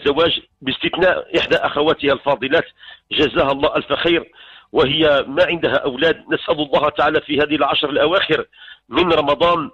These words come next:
أن يجازيها خير الجزاء ويبشرها بحمل قريب،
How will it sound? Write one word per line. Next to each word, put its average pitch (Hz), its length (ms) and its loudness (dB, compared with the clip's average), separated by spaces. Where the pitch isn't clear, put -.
أن 156 120 0
يجازيها 151 520 -2
خير 160 260 0
الجزاء 139 480 0
ويبشرها 160 840 2
بحمل 175 500 0
قريب، 196 340 -2